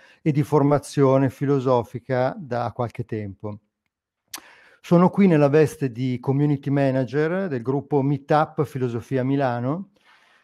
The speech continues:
e, mm, e vi parlerò anche di come dalla, dalla community Meetup Filosofia ho aperto poi un'attività parallela di formazione filosofica,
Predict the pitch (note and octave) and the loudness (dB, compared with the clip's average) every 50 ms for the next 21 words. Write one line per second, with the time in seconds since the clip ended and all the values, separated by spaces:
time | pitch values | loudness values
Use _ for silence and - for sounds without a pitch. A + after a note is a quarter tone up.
0 | _ _ _ _ _ - - D#3+ D3 C#3+ C#3+ C#3 C#3 C3+ C3+ C3 C3 B2+ B2+ B2+ | _ _ _ _ _ -2 0 4 4 6 6 6 6 4 4 2 2 2 0 0
1 | B2 B2 A#2+ A#2+ A#2+ A#2+ A#2 A#2 A#2 A#2 A#2 A2+ A2+ A#2 B2+ B2+ C#3 D#3 D3+ D3 | 0 -2 -2 -4 -4 -6 -6 -6 -6 -6 -6 -6 -8 -8 -10 -10 -10 -8 -6 -2
2 | B2+ D#3 D3+ E3+ E3 E3 F3 F3+ F3+ F3 E3 D#3 E3 D#3 - E3+ C#3 C#3 - - | 0 0 2 4 4 4 6 6 6 6 6 6 4 2 0 -2 -4 -4 -2 0
3 | E3 D#3+ D3+ C3+ C3+ B2+ A#2+ A#2+ B2+ - - - B2+ D3+ D3 D3 D3 D3 C#3+ C#3 | 2 2 2 2 0 -2 -2 -2 -6 -8 -8 -4 -2 0 2 2 4 4 4 2
4 | C3+ - - - C#3+ D3 C#3+ C#3+ C#3 - D3 D3 D#3 E3 D#3+ D3 C#3 B2 A#2+ - | 2 0 -2 -4 -4 -2 -2 -2 0 0 0 2 2 2 2 2 2 0 -4 -6
5 | - A#2+ A#2 A#2 B2+ C3 C3 - _ - C#3+ B2+ A#2 - B2+ - - B2+ C3 C3 | -8 -8 -6 -4 -4 -4 -6 -6 _ -2 -2 -2 -4 -6 -12 -10 -6 -6 -4 -4
6 | D3 D#3+ C#3+ - - C3 B2+ C3 C3 C3 C3 - - E3+ C#3+ C3 - D3 C#3 C#3 | -4 -6 -8 -6 -6 -4 -2 0 0 0 0 -2 -2 -2 -4 -2 0 0 2 2
7 | C3 B2 - C#3+ C3+ - C#3 C3 C3 C3 C3+ C#3 C3+ - - E3+ D3 C#3 B2+ - | 0 0 -2 -4 -2 2 2 4 4 4 2 0 -2 -2 -2 -2 -2 -2 -2 -2
8 | - C#3 B2+ C3 C3 - C#3 B2+ - C3 B2+ C3 C3+ C3+ C3+ C#3 C3+ C3+ C3+ C3 | -4 -6 -4 -4 -2 -2 -2 -2 0 0 -2 0 0 0 0 -2 0 -2 -2 -4
9 | B2+ A#2+ A#2+ - - C3 B2 B2+ B2 - - D3 C3+ B2 - - A#2 A#2+ C3+ B2 | -4 -6 -8 -6 -4 -4 -2 -2 -4 -4 -4 -2 -2 -2 -4 -4 -4 -4 -2 0
10 | A#2 C3 A#2+ - - - A2+ - - A#2+ A2+ G#2+ | 0 0 0 0 -2 -8 -16 -12 -8 -6 -6 -6